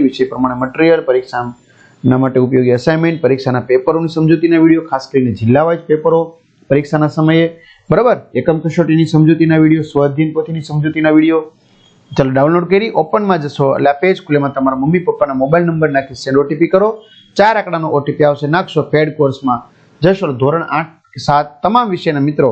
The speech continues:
બધાની પી ડી એફ મળશે, સ્વાધ્યાય પોથીની પણ પી ડી એફ મળી જશે. એક્ઝામ પેપરમાં પેપરો ત્રણ થી બારમાં, ત્રણ થી બાર ધોરણના વીડિયો, એમાં તમારું ધોરણ પસંદ કરી લેવાનું, વિષયમાં જે પાઠ હોય વીડિયો જોઈ લેવાના, બરાબર?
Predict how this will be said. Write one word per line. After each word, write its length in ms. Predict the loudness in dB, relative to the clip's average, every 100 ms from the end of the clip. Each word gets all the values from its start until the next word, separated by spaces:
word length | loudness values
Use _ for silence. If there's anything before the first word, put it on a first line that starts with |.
| -2 _ _ _ _ _ _ _ _ 0
બધાની 400 | 2 2 -2 0
પી 80 | 2
ડી 100 | 2
એફ 60 | 0 -2
મળશે, 260 | 0 0 0 -2 -18 -16 -2
સ્વાધ્યાય 380 | 0 0 -2 -2
પોથીની 280 | -2 0 0
પણ 140 | 0
પી 80 | 2
ડી 120 | 2 2
એફ 120 | 0 0
મળી 240 | 0 0
જશે. 180 | -4 -10 -16 _ _ -2
એક્ઝામ 340 | -2 0 0 0
પેપરમાં 360 | -2 -2 -2 -2
પેપરો 340 | -2 0 -2 0
ત્રણ 180 | -4 -2
થી 100 | 0
બારમાં, 240 | 0 -2 -8
ત્રણ 120 | -10 -8
થી 80 | 0 0
બાર 120 | 0 -2
ધોરણના 300 | -2 0 0
વીડિયો, 240 | 2 2 0
એમાં 160 | -4
તમારું 240 | -4 -2 0
ધોરણ 180 | -2 -4 -6
પસંદ 200 | 0 2
કરી 140 | 2 2
લેવાનું, 320 | 2 0 -2 -6 -20 _ -2
વિષયમાં 400 | 0 2 0 0
જે 80 | 0 -2
પાઠ 160 | -2
હોય 160 | -2 0
વીડિયો 240 | 0 2 4
જોઈ 180 | 2 2
લેવાના, 320 | -2 -4 0
બરાબર? 260 | 2 2